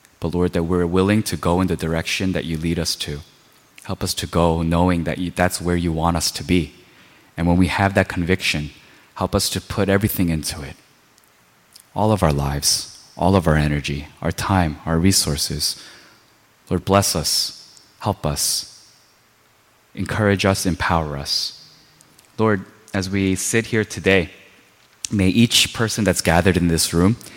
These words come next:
uh, hear your voice, uh, that they would hear, uh, that they would gain individual conviction towards what you want them to do, uh, put together as a congregation, as a people who are gathered.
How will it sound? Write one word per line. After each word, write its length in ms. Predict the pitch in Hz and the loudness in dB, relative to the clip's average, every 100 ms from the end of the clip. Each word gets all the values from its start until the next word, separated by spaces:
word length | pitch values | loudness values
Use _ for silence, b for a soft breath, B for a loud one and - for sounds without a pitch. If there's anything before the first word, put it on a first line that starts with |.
| B B B | B B B
uh, 200 | - 73 | -4 -4
hear 300 | - 117 110 | 2 8 10
your 280 | 98 95 87 | 10 10 8
voice, 760 | 80 82 123 - - - - - _ _ _ | 6 4 4 0 -6 -10 -20 -20 _ _ _
uh, 100 | - | -8
that 220 | 78 82 - | -2 -2 4
they 120 | 92 | 6
would 140 | 92 | 6
hear, 720 | - - 104 101 101 101 101 - B B B | 4 2 4 4 4 2 0 -6 B B B
uh, 260 | 71 - - - _ _ - | -12 -12 -14 -20 _ _ -2
that 140 | 92 | 2
they 80 | 104 | 6
would 180 | 101 95 | 6 6
gain 240 | 92 95 | 6 6
individual 600 | 101 110 104 98 95 98 | 6 4 6 4 4 2
conviction 580 | 92 90 87 92 - 76 | 0 0 2 2 2 0
towards 240 | - 87 85 | 0 0 2
what 160 | 80 | 0
you 100 | 87 | 2
want 280 | 85 82 85 | 2 2 0
them 100 | 87 | -2
to 140 | - | -4
do, 240 | 73 82 117 - B B B B B _ _ | -4 -2 -2 -6 B B B B B _ _
uh, 60 | 90 | -8
put 160 | 90 | -6
together 640 | - 98 101 95 92 87 - - _ _ _ _ _ - | -4 2 6 6 4 0 -4 -16 _ _ _ _ _ -6
as 360 | 85 82 82 - | 0 2 0 -2
a 80 | - | -4
congregation, 840 | - 90 85 78 82 85 - 73 - - _ _ _ - | 0 2 2 2 2 2 -2 -6 -12 -20 _ _ _ -8
as 120 | 87 | -6
a 60 | 87 | -4
people 360 | - 104 101 | -4 2 2
who 100 | 85 | 4
are 120 | 90 85 | 4 4
gathered. 540 | 82 82 80 73 - | 4 4 2 -2 -6